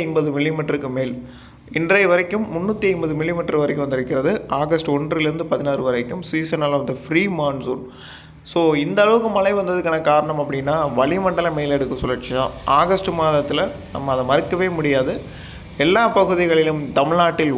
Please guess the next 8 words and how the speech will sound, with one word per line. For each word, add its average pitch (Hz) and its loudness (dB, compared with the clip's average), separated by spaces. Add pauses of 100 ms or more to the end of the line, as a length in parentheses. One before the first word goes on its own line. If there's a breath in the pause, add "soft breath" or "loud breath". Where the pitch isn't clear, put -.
overall 160 6 (100)
எல்லா 151 4 (140)
பிளேசஸுமே 143 0 (240)
நல்ல 147 0
ரெயின். 143 -2 (500 loud breath)
இன்னும் 185 2
சில 170 4
இடங்கள்ல 160 0